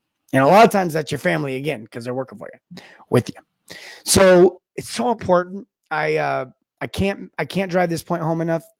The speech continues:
And, and when we talk about these obstacles in our way, I don't know what it is for you. I-, if it's the fear of going in and asking the customer for money, if you're, i-, if, you know, I don't know what it is for, is it the fear of putting systems and processes in place?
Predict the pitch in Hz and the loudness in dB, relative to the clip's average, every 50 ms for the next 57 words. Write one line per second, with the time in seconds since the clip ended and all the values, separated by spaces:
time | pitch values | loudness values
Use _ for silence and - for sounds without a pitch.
0 | _ _ _ _ _ - 156 147 143 - 156 147 147 147 151 151 151 151 147 - | _ _ _ _ _ -8 -8 -8 -8 -8 -8 -6 -6 -2 -2 -2 -2 -2 -2 -2
1 | 175 190 180 202 190 185 160 170 151 151 147 160 165 - - 180 165 156 165 160 | -2 0 0 2 2 2 2 2 2 2 2 2 2 0 -2 -2 0 2 2 4
2 | 151 147 147 156 156 151 151 165 165 160 151 143 156 160 156 151 143 151 151 156 | 4 4 4 4 4 4 4 4 4 4 4 4 4 4 4 4 4 4 6 6
3 | 160 143 - 147 143 139 147 151 156 156 160 160 - - - - - - 147 147 | 4 4 2 -2 0 2 4 4 4 4 2 0 -4 -12 -20 -20 -6 0 2 4
4 | 151 151 147 - 156 127 - - 151 - - - 170 165 170 170 160 147 139 160 | 4 4 2 2 0 -2 0 -2 -2 -2 0 2 4 4 6 4 4 2 2 2
5 | 165 160 160 160 160 160 160 160 160 156 151 _ _ _ _ _ _ _ _ - | 2 2 2 2 0 0 0 -2 -2 -4 -6 _ _ _ _ _ _ _ _ -8
6 | 151 147 143 143 139 139 135 135 131 127 - _ _ - 156 156 147 - - 175 | -6 -6 -6 -6 -8 -8 -8 -10 -10 -12 -14 _ _ -2 -2 -2 -2 -2 -2 -2
7 | 165 160 - 170 165 - - 160 147 - - 151 151 156 160 165 160 156 156 151 | -2 -2 0 0 -2 -2 -2 -4 -4 -2 0 0 2 4 4 4 4 2 2 0
8 | - _ _ _ _ _ - - 143 143 131 143 151 151 151 156 - 156 147 147 | -2 _ _ _ _ _ -6 -4 -4 -2 -2 0 2 4 4 4 4 2 -2 -2
9 | 151 147 - 147 143 139 139 _ - - - - - - 156 147 143 143 143 139 | -2 -2 -4 -4 -4 -4 -8 _ -14 -12 -12 -12 -8 -6 -4 -4 -2 -2 -4 -4
10 | - - _ _ - 175 190 214 220 208 196 180 190 180 170 165 170 143 - 165 | -6 -10 _ _ -2 2 4 6 6 6 6 6 6 6 6 4 2 2 2 0
11 | 156 156 139 156 160 143 160 147 - - 175 175 175 175 170 156 143 - - 180 | 0 0 0 0 0 0 0 0 0 4 6 6 8 8 6 4 2 0 0 0
12 | 170 170 156 - - 160 - - 165 160 147 156 156 - 160 156 160 151 - 165 | 2 2 0 0 -2 -2 -2 0 -2 -2 -2 -2 -4 -2 -2 -2 -2 -2 -4 -6
13 | 147 147 156 156 151 - - 160 160 160 151 - | -6 -6 -4 -6 -6 -2 0 0 0 0 0 -4